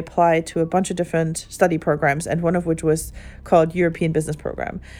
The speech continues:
European Business Program at the time, um, I mean, it still is a, um, network of schools where they have a defined program on how you move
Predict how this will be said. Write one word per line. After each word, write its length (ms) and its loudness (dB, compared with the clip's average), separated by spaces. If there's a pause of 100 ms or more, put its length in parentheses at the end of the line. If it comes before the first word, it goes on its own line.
(340)
European 300 2
Business 240 2
Program 380 2
at 120 -2
the 80 -2
time, 540 0 (380)
um, 680 0 (320)
I 60 4
mean, 160 6
it 80 4
still 320 6
is 580 4 (120)
a, 400 0
um, 680 -2 (420)
network 520 6
of 240 2
schools 720 2
where 680 2 (300)
they 100 4
have 460 2
a 100 0
defined 400 0
program 460 0
on 100 -2
how 220 2
you 200 0
move 380 -2